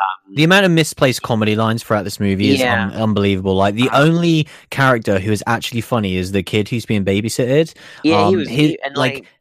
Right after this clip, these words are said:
Speaker 1: his lines work, but everyone else
Speaker 2: Yeah.
Speaker 1: who tries to make a funny in this movie is a tr-, is terrible. Like, the timing is just way off, and like you say, you
Speaker 2: Yeah.
Speaker 1: don't get what they're going for at all.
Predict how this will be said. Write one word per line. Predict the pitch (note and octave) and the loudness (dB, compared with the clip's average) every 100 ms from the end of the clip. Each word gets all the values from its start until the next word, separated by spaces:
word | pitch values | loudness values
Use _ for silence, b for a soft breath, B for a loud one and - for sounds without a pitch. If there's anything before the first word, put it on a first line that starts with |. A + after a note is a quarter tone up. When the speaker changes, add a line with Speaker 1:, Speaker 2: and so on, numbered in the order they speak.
| _ | _
Speaker 1:
his | - F#3+ | 2 4
lines | F#3+ F3+ B2 | 6 4 4
work, | C#3 B2 C2+ - | 4 4 2 -4
but | D3+ | -2
everyone | - E3 F#3+ F3+ E3+ | 2 4 4 6 6
else | F3 - | 4 2
Speaker 2:
Yeah. | |
Speaker 1:
who | C#3 | 0
tries | C#3+ B2 | 2 2
to | C3+ | 2
make | B2+ | 0
a | B2 | 0
funny | D#3 C#3+ G#2+ | 0 2 0
in | |
this | A2 C#3+ | 0 0
movie | C#3+ A2+ | 2 2
is | G#2 | 0
a | A2 | -2
tr-, | - - F3 | -6 -4 -2
is | D3+ - _ - | -2 -4 _ -6
terrible. | C4 B3 A#3+ E3+ C#3+ | -2 2 4 4 4
Like, | C#3 | 2
the | D#3+ | 0
timing | - G#3 A3 G#3 C#3 | -6 -6 -2 0 0
is | A#2 | 0
just | - C3+ | -2 -6
way | D#3 F3 E3 | -2 0 2
off, | D3+ G#2+ - | 2 2 0
and | A#2+ | -2
like | C3+ | -2
you | C3 | 0
say, | C3+ | 0
you | A#2 | 2
Speaker 2:
Yeah. | E3+ | 0
Speaker 1:
don't | F3 C3+ | 0 0
get | C#3+ B2 | 0 0
what | D3 | 0
they're | A#2 | -2
going | A2 A2+ A#2 | 0 0 0
for | - B2+ | -2 -2
at | A2 G#2+ - | -2 -6 -4
all. | F#2+ G2 A2 | -2 0 0